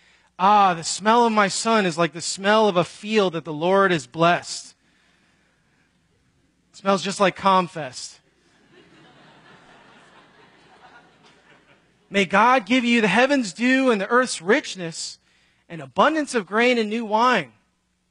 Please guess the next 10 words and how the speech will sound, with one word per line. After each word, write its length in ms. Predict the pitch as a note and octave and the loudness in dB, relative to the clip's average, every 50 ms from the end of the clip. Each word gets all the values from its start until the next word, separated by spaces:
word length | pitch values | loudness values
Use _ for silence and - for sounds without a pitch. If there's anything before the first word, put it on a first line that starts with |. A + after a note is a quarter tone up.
| _ _ _ _ _ _ - - | _ _ _ _ _ _ -20 -16
May 220 | C#3 D#3 E3 E3+ | -12 -10 -8 -4
nations 420 | F3 G3 A#3 A3 - A#3 G3+ E3 | -2 -2 0 0 -2 -6 -6 -8
serve 460 | - - - - A3 A3+ A#3 B3 A3+ G#3 | -8 -8 -4 0 2 2 2 2 0 -2
you 180 | A3 A#3+ A#3+ | -4 -2 -2
and 140 | G#3+ F#3+ - | -2 -2 -4
peoples 400 | - - A3+ A#3+ - G#3 F3+ C#3+ | -8 -10 -10 -6 -4 -4 -4 -4
bow 300 | - G3+ G3+ G3+ G3+ F#3+ | 0 2 2 2 2 0
down 340 | D#3 F#3 F#3+ G#3 G#3+ G#3 F#3+ | 0 0 0 2 0 0 -4
to 180 | - - G#3+ | -8 -10 -8
you. 360 | A#3+ B3 G#3+ F3+ D#3+ D#3+ D#3+ | -6 -6 -4 -4 -6 -6 -10